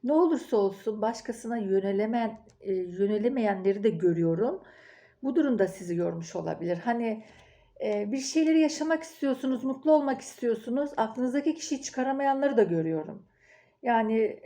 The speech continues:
ortada kalmış gibi hissediyorsunuz kendinizi. Kimseye de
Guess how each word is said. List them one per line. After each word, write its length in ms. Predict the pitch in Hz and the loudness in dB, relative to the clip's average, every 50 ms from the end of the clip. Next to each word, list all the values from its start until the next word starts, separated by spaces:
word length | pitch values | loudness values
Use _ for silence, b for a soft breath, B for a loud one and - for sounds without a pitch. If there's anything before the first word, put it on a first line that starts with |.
| - _ _ | -20 _ _
ortada 540 | - - - 285 285 285 285 285 277 254 247 | -12 -4 0 0 0 0 0 0 0 0 0
kalmış 380 | - 196 170 165 165 170 - - | 0 -4 -4 -4 -4 -6 -10 -12
gibi 180 | - 180 180 | -12 -10 -10
hissediyorsunuz 720 | 175 175 - - 175 170 175 175 170 175 - 170 170 - - | -12 -12 -8 -8 -6 -4 -4 -6 -6 -8 -12 -14 -14 -12 -6
kendinizi. 840 | - 214 214 208 214 214 208 214 202 208 - 220 220 220 220 b b b b b b b b b b b b - | -4 -4 -4 -2 -4 -4 -4 -4 -6 -4 -4 -4 -4 -4 -6 b b b b b b b b b b b b -16
Kimseye 460 | - - 277 247 - - 240 220 196 | -10 -8 -8 -6 0 2 2 2 4
de 300 | 196 196 190 185 - - | 2 2 2 0 -2 -6